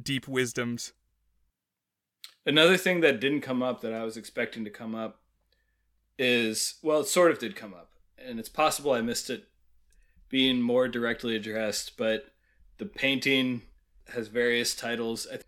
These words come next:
Speaker 2: I think it is colloquially known as This Is Not a Pipe. I think it's officially titled The Treachery of Images, but the narrator never actually addresses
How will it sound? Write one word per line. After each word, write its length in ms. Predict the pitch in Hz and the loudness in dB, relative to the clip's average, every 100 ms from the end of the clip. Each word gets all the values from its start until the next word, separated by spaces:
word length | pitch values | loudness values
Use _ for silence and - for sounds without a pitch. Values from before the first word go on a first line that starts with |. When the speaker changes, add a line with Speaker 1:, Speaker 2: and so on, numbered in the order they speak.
| _ _ - | _ _ -10
Speaker 2:
I 60 | |
think 180 | 104 139 | -4 0
it 60 | 127 | 0
is 160 | 117 | 0
colloquially 840 | - - 123 131 131 127 117 117 113 | -4 -4 0 0 0 0 0 0 -2
known 360 | 113 113 113 | -2 -2 -4
as 420 | 104 110 104 - - _ _ | -4 -4 -6 -10 -16 _ _
This 180 | 123 - | -8 -6
Is 160 | 120 | -6
Not 200 | 131 117 | -4 -4
a 40 | 107 | -4
Pipe. 460 | - 110 113 117 - _ - - - - | -6 -4 -2 -4 -10 _ -20 -20 -20 -18
I 60 | 107 | -6
think 160 | 120 | -4
it's 100 | 110 | -4
officially 420 | 104 131 127 120 | -4 -2 -2 -2
titled 480 | 110 117 113 113 104 - - _ | -4 -4 -2 -2 -4 -8 -20 _
The 80 | - | -8
Treachery 600 | 104 - 131 - 135 127 | -4 0 0 0 2 2
of 120 | 110 | 2
Images, 640 | 113 117 104 104 98 - - - - - _ - | 0 -4 -4 -6 -6 -8 -12 -16 -20 -20 _ -2
but 280 | 117 113 - - - - _ _ _ - | 0 0 -4 -20 -20 -20 _ _ _ -4
the 100 | 135 | 0
narrator 500 | 131 143 143 135 127 | 6 8 8 8 6
never 320 | 120 120 120 | 2 2 0
actually 480 | 117 120 - 123 117 | -2 -2 -2 -2 -2
addresses 760 | 104 107 120 123 123 117 - | -4 -6 -4 -2 -4 -6 -12